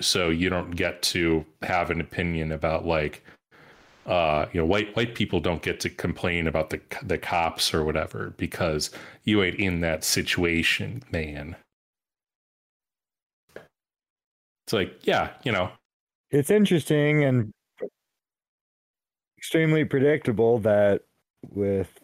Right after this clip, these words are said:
Speaker 2: the draft going away, you don't see this level of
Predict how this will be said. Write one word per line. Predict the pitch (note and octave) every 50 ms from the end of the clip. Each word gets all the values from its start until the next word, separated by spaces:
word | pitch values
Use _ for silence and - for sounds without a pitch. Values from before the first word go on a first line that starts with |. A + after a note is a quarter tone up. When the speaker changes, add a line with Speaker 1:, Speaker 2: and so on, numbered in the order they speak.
| _
Speaker 2:
the | - F#2 F#2
draft | E2+ G2 G#2+ A2+ A#2+ C3 C#3 - - -
going | - A2 G#2 G#2 G2+ G2
away, | F#2 F2+ E2+ F#2 G#2+ A2 G2+ F#2 F2+ F2+
you | F2+ E2 F#2 G2+
don't | G2+ F#2 D2+ -
see | - - - A2 G#2+ G#2 G2 F#2+ F#2 E2+ - _ _ _ _ _ _ _ _ _
this | - - G#2 F#2+ - -
level | G2+ G2 F#2+ E2+ E2+ F2 E2+ E2+
of | E2+ F2 D#2+ -